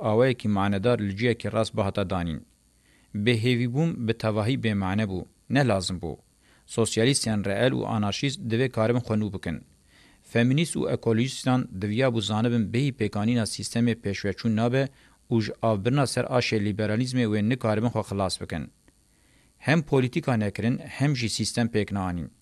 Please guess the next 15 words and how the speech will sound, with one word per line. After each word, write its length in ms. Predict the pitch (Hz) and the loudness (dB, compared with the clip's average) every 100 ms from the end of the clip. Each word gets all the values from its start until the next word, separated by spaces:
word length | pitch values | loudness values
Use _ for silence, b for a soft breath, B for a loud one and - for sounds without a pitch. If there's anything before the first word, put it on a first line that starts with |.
| _ - | _ -4
Bêyî 320 | 113 143 117 | 2 2 2
van 160 | 123 120 | 2 2
her 240 | 107 120 | 0 0
duyan 180 | 110 104 90 | 0 -2 -2
hedefeke 500 | 95 123 131 123 123 | 0 0 0 0 -2
ku 200 | - 101 | -2 -2
mirov 340 | 104 117 95 | 2 2 2
bigihîje 540 | 107 104 101 110 110 | -2 0 0 0 -2
nîne. 340 | 107 101 90 85 _ _ b b b b b | -2 -2 -2 -6 _ _ b b b b b
Herî 260 | - 175 165 | 2 4 4
zêde 220 | 127 131 | 4 2
ya 220 | 123 120 | 4 4
li 180 | 110 98 | 2 2
benda 260 | 120 120 | 2 2
wan 300 | 107 110 131 | 2 2 0